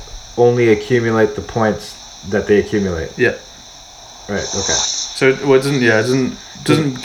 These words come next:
Speaker 1: doesn't,
Speaker 2: anyone else a positive, but
Speaker 1: doesn't
Speaker 2: it just
Speaker 1: help them,
Speaker 2: gives,
Speaker 1: yeah.
Speaker 2: gives you a negative.
Speaker 1: Okay.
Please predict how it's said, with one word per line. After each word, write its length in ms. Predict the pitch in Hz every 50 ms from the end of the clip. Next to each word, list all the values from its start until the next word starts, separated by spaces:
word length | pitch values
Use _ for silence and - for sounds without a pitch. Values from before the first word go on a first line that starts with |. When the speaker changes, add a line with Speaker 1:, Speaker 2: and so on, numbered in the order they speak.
| 139 123
Speaker 1:
doesn't, 60 | 131
Speaker 2:
anyone 260 | 135 135 127 123 123
else 240 | 123 120 104 - -
a 60 | 113
positive, 540 | 110 - - 120 117 117 117 - 165 165 160 -
but 100 | - -
Speaker 1:
doesn't 80 | - 98
Speaker 2:
it 20 |
just 100 | 98 -
Speaker 1:
help 160 | 101 95 95 -
them, 120 | 123 120
Speaker 2:
gives, 100 | - 87
Speaker 1:
yeah. 300 | 87 - - - - -
Speaker 2:
gives 180 | - 117 107 - 117
you 60 | 110
a 20 | 107
negative. 540 | 107 107 107 104 101 101 - 95 98 98 - - - - 98
Speaker 1:
Okay. 200 | 90 - 113